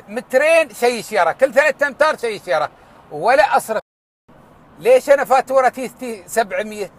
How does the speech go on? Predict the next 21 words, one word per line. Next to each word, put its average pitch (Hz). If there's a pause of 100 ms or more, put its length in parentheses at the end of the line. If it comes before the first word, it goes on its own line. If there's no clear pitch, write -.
(140)
ثمانمية؟ 214 (320)
جليل، 302
جليل 285
تي-، 254
توصلني 226
ألف 180
أنا. 147 (400)
في 220
أيام 247
رمضان، 233 (280)
أيام 220
المناسبات، 214 (340)
توصل. 269 (840)
أنا 170
أبوي 196 (880)
الزراعة 185 (100)
كلها 311
مسوي 254
لها 190
تقطير. 175 (640)
تقطير. 294